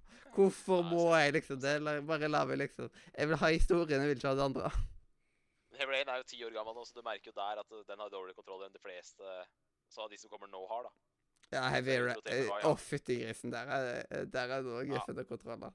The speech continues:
Speaker 1: Det er liksom,
Speaker 2: Der er det
Speaker 1: der
Speaker 2: ille, ja,
Speaker 1: får,
Speaker 2: det, det er sant, altså.
Speaker 1: der får jeg
Speaker 2: For der
Speaker 1: vondt.
Speaker 2: skal du liksom,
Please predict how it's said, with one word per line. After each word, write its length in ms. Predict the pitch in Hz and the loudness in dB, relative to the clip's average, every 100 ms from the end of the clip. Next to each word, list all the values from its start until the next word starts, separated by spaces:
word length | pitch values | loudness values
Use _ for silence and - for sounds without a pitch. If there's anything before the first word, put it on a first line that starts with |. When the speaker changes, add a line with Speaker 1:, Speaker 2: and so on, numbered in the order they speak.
| - | -10
Speaker 1:
Det 80 | |
er 80 | - | -8
liksom, 220 | 262 - 117 | -8 -10 -8
Speaker 2:
Der 60 | 117 | -6
er 60 | |
det 100 | 131 | -6
Speaker 1:
der 60 | 120 | -4
Speaker 2:
ille, 80 | 120 | -4
ja, 80 | 107 | -6
Speaker 1:
får, 80 | 104 | -8
Speaker 2:
det, 120 | 101 | -10
det 60 | 101 | -10
er 100 | - | -12
sant, 120 | 110 | -14
altså. 100 | 104 | -8
Speaker 1:
der 140 | 104 131 | -2 -2
får 160 | 139 131 | 0 -2
jeg 80 | 117 | -2
Speaker 2:
For 80 | |
der 40 | 113 | -4
Speaker 1:
vondt. 80 | 110 | -8
Speaker 2:
skal 120 | 123 | -12
du 60 | 117 | -14
liksom, 200 | 107 | -16